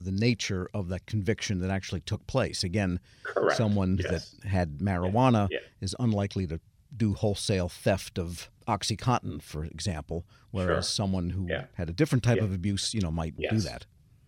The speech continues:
Speaker 2: Discretion is key, obviously, and that's a good thing. And the totality of the adjudication, taking multiple factors, uh, into consideration. But, you know, the, the risk is dangling there, and it is a significant one.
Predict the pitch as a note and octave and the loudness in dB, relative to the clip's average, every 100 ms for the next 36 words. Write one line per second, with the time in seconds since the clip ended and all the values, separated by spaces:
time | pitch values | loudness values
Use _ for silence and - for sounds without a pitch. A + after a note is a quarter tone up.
0 | - - - - - D3+ D3 - C#3+ A#2 | -4 0 2 0 8 8 8 6 4 4
1 | F#2 A2+ - - C#3+ C4 F#2 G2+ G2+ G2 | 2 2 0 0 2 2 2 2 2 -2
2 | - G#2 A#2 C#3 - E2+ D#2+ F2 F2 F#2 | -2 -2 -2 -2 -4 -6 -2 -2 0 0
3 | G2 G2 - A2+ G#2+ A2+ A2+ C3+ F#2+ F2 | 0 0 0 0 2 -2 -6 -6 -2 -2
4 | F2 D#2 E2 - - G2 - A2 G#2+ G#2 | -2 -2 -2 -6 -4 -4 2 4 4 6
5 | G2+ F2+ G#2+ F2+ - A2 F2+ - G#2 F#2+ | 4 4 4 2 0 -2 -2 0 0 2
6 | G#2+ G2 G#2 G2 - F2+ F2 F2 - E2+ | -2 -6 -4 -4 -4 -4 -4 -4 -4 -4
7 | - F#2 F2 G2 E2+ E2 - - F2 D#2+ | -2 -4 -2 0 0 -2 -6 -2 -2 -4
8 | - - G#2+ - - F#2+ - F2+ F2 E2 | -8 -8 -8 -8 -8 -8 -4 -2 2 2
9 | E2 - F2 F#2 - - - E2+ D#2 - | 2 -2 -4 -4 -14 -8 0 0 0 -4
10 | A2 F#2+ D#2+ - - - F2 A2+ - A2 | -2 0 0 -2 -2 -2 2 2 2 0
11 | F2+ G2+ G2+ G#2+ F2 D2+ D#2 C#2 - D#2 | 2 2 2 2 0 0 0 0 0 -4
12 | D#2+ E2 E2+ D#2+ - - D#2 D2+ - - | -6 -4 -4 -6 -8 -6 -4 -4 -6 -8
13 | - - G#1 - | -8 -6 -8 -8